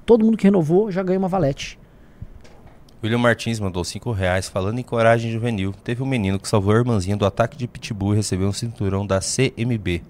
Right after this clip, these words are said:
Speaker 2: de o cara mais durão do mundo."
Speaker 1: É, é verdade. Eu vi esse caso desse menino. Menino, hum, brabo. Esses exemplos têm que ser cultivados, cara.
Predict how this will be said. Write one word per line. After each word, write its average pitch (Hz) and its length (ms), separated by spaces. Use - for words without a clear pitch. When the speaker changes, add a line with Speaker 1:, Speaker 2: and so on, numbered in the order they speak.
Speaker 2:
de 92 140
o 87 60
cara 160 360
mais 127 200
durão 104 300
do 98 100
mundo." 85 140
Speaker 1:
É, 165 200
é 147 40
verdade. 156 500
Eu 131 80
vi 139 80
esse 151 120
caso 123 200
desse - 160
menino. 104 240
Menino, 160 240
hum, 127 340
brabo. 139 420
Esses 208 220
exemplos 233 300
têm 254 100
que 214 60
ser 254 100
cultivados, 170 560
cara. - 220